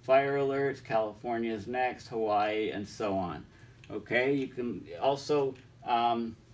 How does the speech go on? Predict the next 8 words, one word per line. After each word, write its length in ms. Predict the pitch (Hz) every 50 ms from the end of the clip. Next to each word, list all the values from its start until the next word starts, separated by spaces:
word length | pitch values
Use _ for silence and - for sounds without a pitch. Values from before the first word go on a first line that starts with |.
| - - -
the 60 | 131
greatest 400 | 123 123 139 143 147 147 143 143
number 340 | 147 143 143 139 135 135 135
of 100 | 131 127
fire 520 | - - - - 131 131 131 135 139 139 139
alerts 400 | 135 131 131 131 131 127 - - -
by 220 | - 120 113 110
county 800 | 110 - - - 143 143 156 170 190 185 - - 220 220 226 -